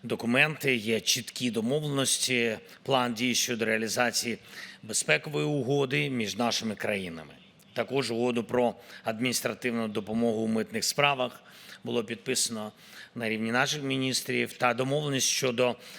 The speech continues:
виробництва дронів. Це важливо, це пріоритет, ви це все знаєте. А зараз час такий, що кожен день має значення і має бути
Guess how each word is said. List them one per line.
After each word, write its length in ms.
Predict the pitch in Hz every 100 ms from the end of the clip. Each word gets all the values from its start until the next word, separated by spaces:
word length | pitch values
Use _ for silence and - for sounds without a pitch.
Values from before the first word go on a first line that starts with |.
| - 123
виробництва 800 | 147 147 131 147 - - 131 110
дронів. 640 | 110 135 127 107 90 - - - - -
Це 200 | - 147
важливо, 460 | 123 120 110 160 139
це 280 | - 139 117 - -
пріоритет, 640 | 123 110 107 - 139 -
ви 120 | 131 131
це 200 | 123 120 - - - - - 120
все 240 | - 139 117 117 - - - 127
знаєте. 600 | 139 127 123 113 - 110 98 - - -
А 100 | 139
зараз 440 | 127 156 147 -
час 260 | - 170 143
такий, 340 | - 127 139
що 220 | 117 - 127
кожен 340 | 143 120 135
день 360 | 120 139 127 120
має 380 | 135 123 117 98 - - -
значення 800 | 120 131 123 - 127 131 139 - - - - -
і 100 | 135
має 240 | 147 147 143
бути 480 | 143 - 151 135